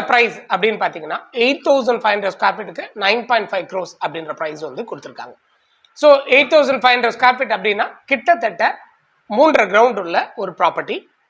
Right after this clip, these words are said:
மூன்றரை கிரவுண்டுக்கு அவங்களோட எக்ஸ்பெக்டட் பிரைஸ் நைன் பாயிண்ட் ஃபைவ் க்ரோர்ஸ் வில்லாவோட சேர்த்து தராங்க. நான் ஏற்கனவே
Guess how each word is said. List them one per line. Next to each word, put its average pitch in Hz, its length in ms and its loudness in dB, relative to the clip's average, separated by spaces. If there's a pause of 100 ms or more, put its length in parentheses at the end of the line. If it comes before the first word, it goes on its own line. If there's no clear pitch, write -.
மூன்றரை 311 340 4
கிரவுண்டுக்கு 277 500 2 (220)
அவங்களோட 202 340 0 (400)
எக்ஸ்பெக்டட் 269 480 -4
பிரைஸ் 277 200 -2 (220)
நைன் 214 240 2 (160)
பாயிண்ட் 202 320 -4
ஃபைவ் 170 180 0 (120)
க்ரோர்ஸ் 254 220 -4 (200)
வில்லாவோட 175 560 -4
சேர்த்து - 280 -12 (120)
தராங்க. 120 260 -10 (640)
நான் 370 200 4
ஏற்கனவே 285 340 4